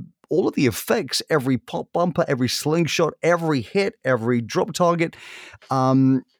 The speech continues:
that's what creates these key moments. You know, you look at something like Addams Family, uh, uh, for the, w-, just before the multi-ball happens, it stops and there is a moment. It's theater. It's a roller coaster.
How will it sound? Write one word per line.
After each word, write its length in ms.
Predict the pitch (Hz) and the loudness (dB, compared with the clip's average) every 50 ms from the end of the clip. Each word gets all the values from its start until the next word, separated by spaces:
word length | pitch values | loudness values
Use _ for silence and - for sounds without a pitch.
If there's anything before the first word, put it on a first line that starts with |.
| _ _ - | _ _ -4
that's 360 | 131 131 202 254 262 214 - | 0 0 2 2 0 0 -2
what 220 | 202 190 170 156 - | 0 0 0 0 0
creates 380 | - 156 175 165 180 165 - | 0 0 2 2 0 -2 -2
these 260 | - 151 143 135 - | 0 0 0 0 -2
key 320 | - - - - 202 196 185 | -4 -4 -4 -4 -2 0 2
moments. 540 | 160 156 190 220 214 127 98 90 - - 156 | 2 2 4 2 2 0 0 -2 -2 -4 0
You 100 | 160 151 | 2 2
know, 80 | 151 | 2
you 220 | 151 143 156 202 220 | 4 2 2 2 0
look 160 | 214 202 175 | 0 -2 -2
at 80 | 143 | -4
something 320 | - - 170 147 123 139 123 | -4 -4 -2 -2 -2 -2 -4
like 240 | 123 113 104 104 - | -4 -4 -4 -4 -4
Addams 360 | 113 131 170 214 220 208 147 - | -2 0 2 2 2 2 2 2
Family, 600 | - 117 82 71 67 62 62 65 64 60 - _ _ - - - - _ _ - | 0 0 0 -2 -4 -6 -8 -8 -10 -10 -12 _ _ -20 -20 -20 -20 _ _ -4
uh, 300 | 107 110 110 110 107 - - - | -4 -2 -2 -2 -4 -4 -6 -6
uh, 260 | 127 123 127 123 120 | -6 -6 -4 -4 -6
for 420 | - - 135 123 120 113 113 127 | -4 -2 0 0 0 0 -2 -4
the, 100 | 120 107 - | -6 -10 -8
w-, 200 | - 151 147 147 | -8 -8 -8 -6
just 320 | 113 - - 190 196 - | -4 -2 0 0 0 -2
before 260 | - 214 - 196 190 190 | -4 -4 -2 0 0 2
the 80 | 180 | 2
multi-ball 500 | 175 170 160 156 - 147 117 120 107 104 | 2 2 2 2 0 0 0 2 0 0
happens, 440 | 92 92 85 - 92 90 87 - - - - - - _ | 0 -2 -4 -4 -6 -8 -8 -10 -12 -14 -20 -20 -10 _
it 200 | - 139 135 - | -4 -4 -2 -2
stops 500 | - - - - 180 165 156 - - - - - | -4 -2 0 0 0 0 -2 -4 -8 -8 -6 -6
and 220 | 143 151 151 113 | -4 -4 -2 0
there 160 | 160 143 135 | 0 2 2
is 100 | 135 113 | 2 0
a 140 | 120 107 90 | 0 -2 -4
moment. 840 | 90 95 98 104 120 135 156 180 185 196 196 170 123 104 95 87 - - | -4 -4 -2 0 2 2 4 4 2 2 2 2 0 0 -2 -4 -6 -6
It's 340 | 160 143 - - - - - _ - | -6 -4 -4 -6 -10 -10 -16 _ 0
theater. 440 | 190 190 190 185 170 - 143 127 | 2 2 2 2 0 0 -2 -4
It's 100 | - 123 | -2 -2
a 60 | - 117 | -2 -2
roller 480 | 113 113 127 160 165 175 180 175 160 | -2 0 2 2 2 2 2 0 0
coaster. 500 | - - 120 101 98 - - 101 82 - | 0 0 0 0 0 -4 -4 -6 -6 -6